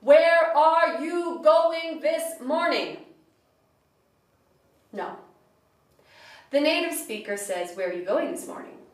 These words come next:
So when you listen to English by native speakers, the stress in the sentence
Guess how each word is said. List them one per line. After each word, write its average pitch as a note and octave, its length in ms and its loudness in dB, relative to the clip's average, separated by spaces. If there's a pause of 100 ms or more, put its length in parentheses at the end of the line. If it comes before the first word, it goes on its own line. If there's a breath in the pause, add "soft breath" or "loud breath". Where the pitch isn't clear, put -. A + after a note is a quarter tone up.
(1000 soft breath)
So C4 120 -8
when C4 140 0
you C4+ 100 0
listen F4+ 360 -4
to A#3 120 -6
English G#3 400 -6
by G3 240 -2
native F#3 360 -8
speakers, - 760 -8 (240 loud breath)
the C#4 80 -6
stress D#4+ 600 -2
in C4 140 -6
the C4+ 80 -4
sentence F#3+ 680 -10